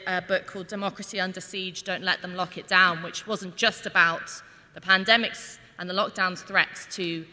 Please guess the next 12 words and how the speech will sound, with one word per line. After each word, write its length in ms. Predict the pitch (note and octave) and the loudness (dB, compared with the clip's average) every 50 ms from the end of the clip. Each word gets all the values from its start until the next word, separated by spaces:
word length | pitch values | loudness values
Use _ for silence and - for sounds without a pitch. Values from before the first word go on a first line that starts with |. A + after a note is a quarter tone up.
| - _ _ - - | -20 _ _ -4 -2
um, 260 | F3 E3+ E3+ E3+ - | -2 -2 -2 -4 -8
democracy, 640 | - F#3 F3+ F#3 F3+ - - F#3+ - - F#3 E3+ E3+ | -10 -6 -4 -4 -4 -4 -6 -12 -12 -8 -8 -8 -8
but 180 | E3 - E3+ F#3+ | -6 -6 -4 -4
also 320 | F#3+ F3+ F3 - E3 E3+ | -4 -4 -4 -6 -8 -8
to 260 | F3 - - F#3 F3 | -8 -8 -8 -8 -8
a 40 | F3 | -6
more 380 | F3+ F3 F3+ F3 F3 F3 E3+ E3+ | -6 -4 -2 0 0 0 -2 -2
broad 460 | F3 F3 G3 G3 F#3 F3+ F3 F3 - | -6 -8 -6 -4 -2 -2 -2 -4 -4
question 460 | - F3+ E3+ - - - - E3 D#3+ | 0 0 0 0 0 -6 -8 -8 -10
of 80 | E3+ E3+ | -10 -8
how 180 | - F#3 E3 E3+ | -6 -4 -4 -4
democ-, 240 | E3+ F3 F3+ F3 | -4 -8 -10 -12